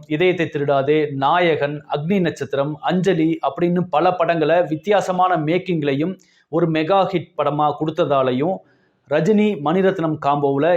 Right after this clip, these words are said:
எப்ப ஒரு படம் வரும், அதெல்லாம் நம்ம எப்ப பார்க்கலாம் அப்படின்னு நிறைய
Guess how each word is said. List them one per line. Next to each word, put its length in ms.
எப்ப 380
ஒரு 200
படம் 300
வரும், 360
அதெல்லாம் 420
நம்ம 200
எப்ப 300
பார்க்கலாம் 520
அப்படின்னு 440
நிறைய 320